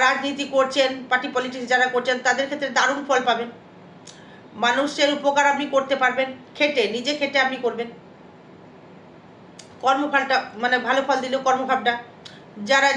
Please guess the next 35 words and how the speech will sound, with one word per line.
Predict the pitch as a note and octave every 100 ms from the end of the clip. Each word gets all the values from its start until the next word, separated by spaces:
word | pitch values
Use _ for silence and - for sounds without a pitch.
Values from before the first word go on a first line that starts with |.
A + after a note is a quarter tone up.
| C4
জমি | C4 D4
জায়গা | C#4+ D4 C#4
যারা | C4+ C4
দালালি | C4 C4 B3
করছেন, | A#3+ C4 B3 - - - - - B3+
লেগে | C#4+ D4 D4
পড়ুন, | B3 G3+ E3+ - G3+
লেগে | A#3+ B3+
যান, | A3+ - - -
ভালো | B3 C4+ C#4
ফল | C4 G#3
দেবে। | D#3 - - - - - - - - - - - - - -
এই | G#3 G#3
জমি | B3+ B3+ C#4
জায়গা | D4 D4+ C4+
দালালি | C4+ C#4 D4
যারা | C#4+ D4 C#4+
করছেন, | C#4+ E4 D#4+
তারা | C4 C#4 C#4+
কিন্তু | D4+ D4+ E4 D4 A3+ B3 C4+
একদম | C#4+ D4+ D#4+ D4
একগ্রতাভাবে | C4 C#4+ C#4+ D4 C4+ C#4 D4+
লেগে | C#4 A#3+
থাকুন, | F#3+ E3 - - - -
মানে | A3+ B3
ফাটকা | B3+ C4 - C#4+
কিন্তু | C#4+ C#4+
আপনাকে | C4 D4+ D#4
দেবে, | B3 A3 A3+
কিচ্ছু | B3+ D#4+
করণীয় | C#4 C4+ B3 E3+
নেই। | D3 - - - - -
দেবেই | G3+ C4 D4+ E4+
দেবে, | C#4+ B3
টু | B3+